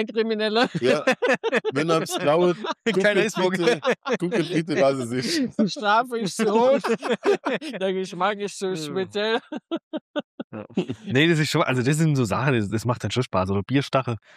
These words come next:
Speaker 3: auch mal auf dem Weihnachtsmarkt dann hin und wieder mal. Dann nimmst du halt so einen Edelstahlstab.
Speaker 1: Ja.
Speaker 3: Den nimmst du mit dem Bunsenbrenner, den glühst du mal richtig, also wirklich, den brennst du dann glühend an und dann hebst du mal ins Bier rein.
Speaker 1: Was
Speaker 3: Und durch
Speaker 1: macht es mit dem Bier?
Speaker 3: und durch das, dass du im Bier halt nicht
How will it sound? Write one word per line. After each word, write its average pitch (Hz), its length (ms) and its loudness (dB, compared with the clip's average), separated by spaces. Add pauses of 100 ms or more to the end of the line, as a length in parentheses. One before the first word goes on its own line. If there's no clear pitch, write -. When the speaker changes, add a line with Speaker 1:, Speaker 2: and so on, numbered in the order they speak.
(140)
Speaker 3:
auch 101 120 0
mal 117 80 2
auf 110 100 -2
dem 101 100 -2
Weihnachtsmarkt 127 520 2
dann 117 80 2
hin 123 120 2
und 120 80 2
wieder 123 160 4
mal. 120 220 4 (460)
Dann 107 100 0
nimmst 113 180 0
du 120 40 4
halt 110 120 2
so - 80 -2
einen 107 240 0
Edelstahlstab. 143 840 2
Speaker 1:
Ja. 165 300 2 (280)
Speaker 3:
Den 107 140 0
nimmst 110 220 0
du 117 40 0
mit 110 100 4
dem 101 60 -2
Bunsenbrenner, 139 600 4 (160)
den 110 120 -2
glühst 123 280 0
du 123 60 4
mal 113 140 2
richtig, - 460 -4 (280)
also 113 220 0
wirklich, 131 240 2
den 107 180 0
brennst 131 280 2
du 127 60 0
dann 113 80 0
glühend 123 280 4
an 143 200 4 (680)
und 120 120 0
dann 117 240 2
hebst 117 280 0
du 139 40 0
mal 123 160 0
ins 120 120 -4
Bier 147 260 0
rein. 110 240 -2 (220)
Speaker 1:
Was 160 200 2
Speaker 3:
Und 117 60 0
durch 175 80 6
Speaker 1:
macht - 100 -2
es 170 80 -2
mit 196 140 2
dem 180 100 2
Bier? 143 240 0
Speaker 3:
und 131 80 -4
durch 123 120 -2
das, 139 180 0
dass - 180 0
du 147 80 0
im 131 240 0
Bier 156 240 4
halt 147 100 0
nicht 131 220 -4